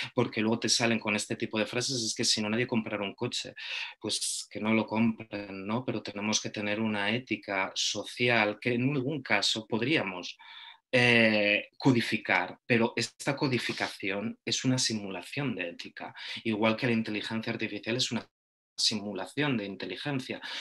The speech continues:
Al final, todas estas teorías tipo la singularidad de Bostrom, que son ejercicios filosóficos interesantísimos,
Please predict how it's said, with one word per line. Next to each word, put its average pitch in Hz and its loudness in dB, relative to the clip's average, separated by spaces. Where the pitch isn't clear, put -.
Al 107 0
final, 113 2
todas 120 2
estas - 0
teorías 110 2
tipo 113 -2
la 107 2
singularidad 104 2
de 107 2
Bostrom, 113 -2
que 104 -6
son - -2
ejercicios 110 -4
filosóficos 107 -4
interesantísimos, 104 -2